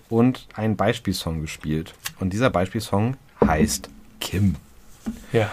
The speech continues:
Speaker 1: Und wir haben über düstere Musik gesprochen.
Speaker 2: Das hast du, glaub ich, schon mal erzählt. Ich
Speaker 1: And
Speaker 2: weiß nicht, ob im Podcast,
Speaker 1: it
Speaker 2: aber ich kenn die Story.
Speaker 1: cannot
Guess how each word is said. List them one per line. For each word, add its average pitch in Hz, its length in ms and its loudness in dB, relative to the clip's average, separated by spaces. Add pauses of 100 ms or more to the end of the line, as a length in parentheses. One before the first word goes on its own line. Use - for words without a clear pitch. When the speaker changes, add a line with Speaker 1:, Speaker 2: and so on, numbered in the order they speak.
(160)
Speaker 1:
Und 90 120 0
wir 90 140 2
haben 107 120 4
über 92 200 0
düstere 98 560 0
Musik 95 340 4
gesprochen. 87 580 -8 (200)
Speaker 2:
Das - 180 -12
hast 123 140 -8
du, 127 60 -2
glaub 120 80 0
ich, 120 80 -6
schon 131 60 -4
mal 113 60 -2
erzählt. 117 220 2
Ich 120 60 8
Speaker 1:
And - 20 8
Speaker 2:
weiß 117 80 4
nicht, 120 100 2
ob 110 80 2
im 110 60 -6
Podcast, 120 300 2
Speaker 1:
it - 60 -4
Speaker 2:
aber 98 100 -6
ich 117 60 -10
kenn 113 160 -4
die 110 60 -6
Story. - 220 -2
Speaker 1:
cannot 127 400 8